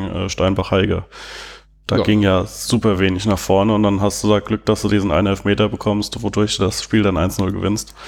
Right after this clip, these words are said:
Speaker 2: Ja.
Speaker 1: Ansonsten, hinter mir stand jemand, der gemeint hat, ja, für kostenlosen Eintritt wäre das Spiel ganz gut.
Speaker 2: Mhm.
Speaker 1: Ich hab mir währenddessen gedacht, ja, mit den zwei Stunden Freizeit hättest du auch was anfang-, anderes anfangen können. Aber, ja,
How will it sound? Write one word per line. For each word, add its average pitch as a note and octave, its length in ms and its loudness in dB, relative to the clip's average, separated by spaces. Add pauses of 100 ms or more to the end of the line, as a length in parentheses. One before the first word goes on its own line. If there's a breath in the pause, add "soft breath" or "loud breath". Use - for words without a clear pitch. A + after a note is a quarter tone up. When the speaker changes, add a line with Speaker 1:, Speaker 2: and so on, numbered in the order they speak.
(140 loud breath)
Speaker 2:
Ja. A2 120 0 (140)
Speaker 1:
Ansonsten, G#2+ 800 0 (260)
hinter A#2 240 0
mir A#2+ 160 2
stand A2 240 2
jemand, A2 300 2
der A2+ 100 2
gemeint G#2+ 320 0
hat, A2+ 140 -2
ja, G2 80 0
für - 160 -6
kostenlosen G#2+ 520 -2
Eintritt G2 340 -2
wäre G#2 100 2
das G#2 100 2
Spiel G#2+ 200 -2
ganz G2+ 200 0
gut. A#2+ 300 -8 (220 loud breath)
Speaker 2:
Mhm. F3+ 340 2
Speaker 1:
Ich A2 180 2
hab A#2 160 2
mir G#2+ 140 2
währenddessen A2 500 2
gedacht, A2 300 0
ja, G#2 100 2
mit G#2 120 2
den G#2 100 2
zwei G2+ 220 0
Stunden A#2 320 -2
Freizeit G2+ 420 0
hättest - 180 -4
du A#2 60 4
auch G#2 100 2
was G#2 140 -2
anfang-, - 400 -2
anderes C3 320 -2
anfangen C3+ 340 -2
können. C#3 240 -4 (800 loud breath)
Aber, G2+ 380 0 (680 loud breath)
ja, D#2+ 240 -2